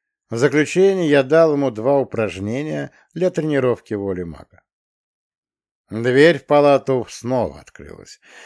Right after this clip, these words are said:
и снова появился тот же высший целитель в сопровождении медсестры и двух мужчин в белых халатах.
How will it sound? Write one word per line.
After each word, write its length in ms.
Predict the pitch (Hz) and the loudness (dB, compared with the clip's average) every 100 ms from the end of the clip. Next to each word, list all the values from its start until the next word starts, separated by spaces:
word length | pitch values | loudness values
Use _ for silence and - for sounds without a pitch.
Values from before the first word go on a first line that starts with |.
| - - | -20 -6
и 140 | 135 143 | 0 2
снова 420 | - 165 185 180 | 4 6 8 8
появился 600 | 160 156 165 165 147 143 | 6 6 4 2 2 0
тот 280 | 135 139 127 | 4 2 2
же 140 | 117 | 0
высший 380 | 127 131 110 117 | 0 0 -2 -8
целитель 560 | 104 110 117 147 139 123 | -4 -2 0 -2 -2 -6
в 40 | |
сопровождении 680 | - 110 113 110 104 117 110 | -6 -2 -2 -2 -4 -4 -4
медсестры 800 | 107 - - 101 - 123 131 127 - - - | -6 -8 -10 -10 -6 -2 0 -2 -8 -20 -4
и 160 | 127 135 | 2 2
двух 400 | 127 147 165 - | 4 2 2 0
мужчин 480 | 135 113 - 131 123 | -2 -2 -2 -2 -2
в 40 | |
белых 300 | 117 113 104 | 0 -2 -2
халатах. 600 | 107 98 90 - 76 _ | -4 -4 -6 -12 -18 _